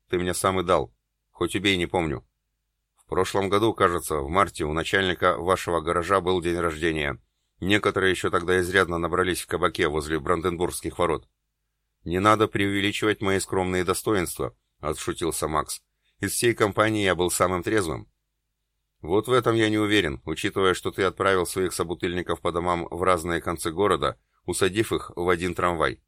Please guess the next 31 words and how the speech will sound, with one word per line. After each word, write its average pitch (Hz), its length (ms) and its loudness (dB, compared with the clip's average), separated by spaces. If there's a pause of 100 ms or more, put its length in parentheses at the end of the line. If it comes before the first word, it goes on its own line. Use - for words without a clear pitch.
(760)
«Это 82 240 0
был 95 160 2
вечер 101 320 0
пятницы, 80 640 -2
транспорт 98 440 -2
почти 95 300 -2
не 92 120 -2
ходил. 92 420 -2 (380)
Я 92 200 2
же 95 140 0
не 90 80 0
мог 117 220 0
оставить 92 400 0
их 85 120 -6
на 90 120 -2
улице. 73 440 -2 (380)
Но 76 120 -4
в - 60 -10
понедельник 87 540 0
все - 160 0
вышли 95 280 0
на 98 120 0
работу, 95 480 0 (240)
и 90 100 -4
претензий 92 720 -2
ни 80 100 -4
от 82 120 -2
кого 87 260 0
я 87 100 2
не 95 100 -2
услышал». 85 520 -4